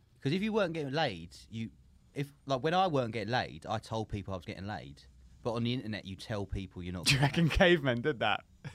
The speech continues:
Speaker 1: well,
Speaker 2: Walking
Speaker 1: they
Speaker 2: around the camp like, "Oh,
Speaker 1: Yeah.
Speaker 2: I just got some pussy last night."
Speaker 1: Oh, defo, bro.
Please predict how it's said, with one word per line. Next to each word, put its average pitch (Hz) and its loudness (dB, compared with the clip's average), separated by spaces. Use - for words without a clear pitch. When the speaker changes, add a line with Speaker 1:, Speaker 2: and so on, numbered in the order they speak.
Speaker 1:
well, - -2
Speaker 2:
Walking 180 6
Speaker 1:
they 190 8
Speaker 2:
around 160 6
the 147 2
camp 147 4
like, 120 2
"Oh, 123 0
Speaker 1:
Yeah. 107 -2
Speaker 2:
I - 0
just 92 -4
got 104 -2
some 101 -6
pussy 104 -4
last 101 -4
night." 98 -8
Speaker 1:
Oh, 101 -6
defo, 78 -12
bro. 139 -14